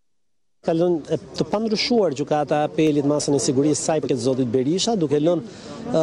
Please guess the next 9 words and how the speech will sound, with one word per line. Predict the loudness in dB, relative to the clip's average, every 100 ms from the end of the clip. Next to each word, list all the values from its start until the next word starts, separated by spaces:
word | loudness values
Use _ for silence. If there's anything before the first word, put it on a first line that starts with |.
| 2
në | 2 0
fuqi | 0 0 0
masën | 0 0 0
e | 0
sigurisë | 2 2 2 0
detyrim | 2 2 2
për | 2 0
paraqitje | 2 2 0 0 0 2 2 2 0 -2 -2
dhe, | 2